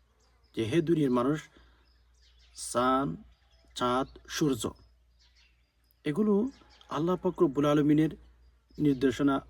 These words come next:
আল্লাহ পাক রব্বুল আলমিনের কুদরত বোঝানোর জন্য যা যা আল্লাহ তাআলা ব্যবহার করেছেন পৃথিবীতে, সেগুলো থেকে এগুলো কিছু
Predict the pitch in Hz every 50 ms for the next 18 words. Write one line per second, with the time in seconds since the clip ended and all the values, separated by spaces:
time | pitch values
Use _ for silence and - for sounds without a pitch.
0 | - - - - - 151 165 170 151 - 160 143 - 151 135 123 143 139 139 135
1 | 131 135 135 131 123 - - - 147 135 147 143 139 123 123 - 135 120 131 123
2 | 123 120 113 - 139 143 151 170 190 208 - _ _ _ _ _ _ _ - 123
3 | 131 151 160 147 170 165 147 143 143 - 143 147 139 120 127 117 123 - - 151
4 | 147 - 151 147 - 170 143 - 151 143 - 165 165 156 185 - - - 180 165
5 | 175 165 160 143 - 170 170 - 208 226 - - - - 220 226 190 214 196 196
6 | 180 - 165 139 - - 127 120